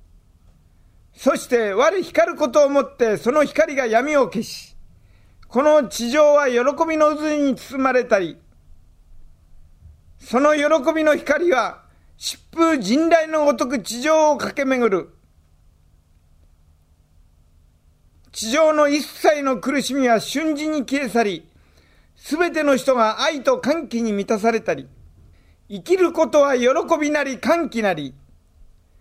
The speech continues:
我は無限を自覚し、心の自由自在を体現す。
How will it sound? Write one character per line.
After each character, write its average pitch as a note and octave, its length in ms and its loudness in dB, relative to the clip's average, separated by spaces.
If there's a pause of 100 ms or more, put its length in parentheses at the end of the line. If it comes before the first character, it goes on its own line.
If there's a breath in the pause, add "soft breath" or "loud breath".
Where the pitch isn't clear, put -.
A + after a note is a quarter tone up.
(380)
我 D#4+ 280 2
は C#4+ 200 2
無 G3 180 -2
限 D#4+ 300 0
を D#4+ 100 4
自 B3 120 -6
覚 C4 260 -4
し、 C4 260 -6
心 E4+ 460 -2
の C#4+ 140 2
自 F3 160 -6
由 E4 240 2
自 A3+ 120 -4
在 C#4 260 -2
を C4 120 2
体 B3 440 0
現 G#3 140 -6
す。 - 300 -20